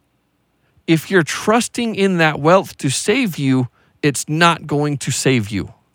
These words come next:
There's no f-, amount of money you can occur, accrue in this w-, world that's going to save another person's soul or even save your soul for that matter. And when you die,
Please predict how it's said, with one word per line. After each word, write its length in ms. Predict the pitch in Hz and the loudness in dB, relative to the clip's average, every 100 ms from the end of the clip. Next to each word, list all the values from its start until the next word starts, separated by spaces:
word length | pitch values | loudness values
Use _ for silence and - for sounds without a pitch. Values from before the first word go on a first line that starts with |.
| _ | _
There's 200 | 139 135 | 0 0
no 440 | 139 160 233 262 226 | 0 2 4 4 0
f-, 120 | - | -4
amount 460 | 160 160 185 196 180 | -4 -2 2 2 0
of 160 | 151 139 | -6 -4
money 300 | 143 175 185 | 0 2 2
you 240 | 151 151 | 0 -2
can 240 | - 165 147 | -2 -2 -2
occur, 580 | 127 - - 202 156 113 | -4 -2 4 6 6 2
accrue 680 | 120 - 196 220 151 113 | -4 -4 0 2 4 2
in 160 | 113 131 | -2 0
this 180 | 151 147 | 0 -2
w-, 200 | 139 120 - | -8 -14 -16
world 640 | 135 147 202 175 107 107 - - - - | -4 2 4 4 2 -2 -8 -20 -20 -4
that's 160 | 151 | -4
going 280 | - 175 170 | 0 0 0
to 100 | 147 | -2
save 400 | 139 - 196 185 | -2 2 4 4
another 300 | 160 165 156 | 4 4 2
person's 460 | - 170 147 143 127 | 2 0 0 -2 -4
soul 440 | - 175 175 165 - - - | 0 2 4 2 -4 -10 0
or 100 | 170 | 0
even 240 | 180 165 | 2 0
save 380 | 147 180 147 117 | 0 2 2 2
your 220 | 127 165 | 4 4
soul 320 | 139 131 110 | 4 2 2
for 140 | 101 131 | 0 2
that 180 | 110 104 | 2 2
matter. 260 | 110 107 | 2 2
And 180 | 104 127 | 2 0
when 120 | 143 | 0
you 100 | 156 | 2
die, 400 | 135 180 180 139 | 6 8 8 6